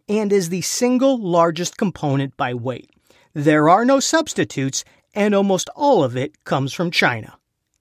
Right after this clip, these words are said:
end quote. What if I told you a replacement for graphite in a lithium battery anode had been invented?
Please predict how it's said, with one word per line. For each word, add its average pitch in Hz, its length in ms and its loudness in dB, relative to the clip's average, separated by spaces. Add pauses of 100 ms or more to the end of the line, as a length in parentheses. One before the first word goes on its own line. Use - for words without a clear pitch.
(140)
end 190 220 2
quote. - 300 -8 (1160)
What 214 280 4
if 381 160 -4
I 330 120 0
told 226 360 -2
you 220 200 0
a 185 80 2
replacement 170 760 -2
for 143 160 -6
graphite 165 640 0
in 151 160 -2
a 135 120 0
lithium 196 500 0
battery 165 500 0
anode 131 520 -2
had 147 280 -2
been 131 140 -2
invented? 123 560 -6